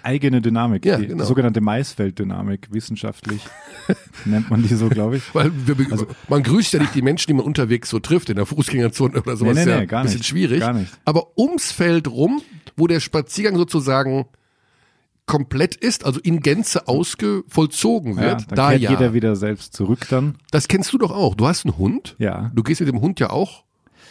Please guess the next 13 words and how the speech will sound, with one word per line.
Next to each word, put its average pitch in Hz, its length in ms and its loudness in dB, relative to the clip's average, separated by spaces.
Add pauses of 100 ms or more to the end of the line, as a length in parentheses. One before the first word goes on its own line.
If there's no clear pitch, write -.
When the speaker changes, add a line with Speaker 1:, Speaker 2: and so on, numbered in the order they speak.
(160)
Speaker 2:
Da-, 143 120 0
und 147 140 0
dann 175 100 2
begrüßt 165 520 0
man, 196 260 -2 (200)
Hundehalter 180 540 2
Speaker 1:
Das 165 140 0
ist 143 100 0
Speaker 2:
begrüßen 165 420 2
sich 147 160 -2
dann 147 120 -2
ja 151 180 -2
auch 208 220 0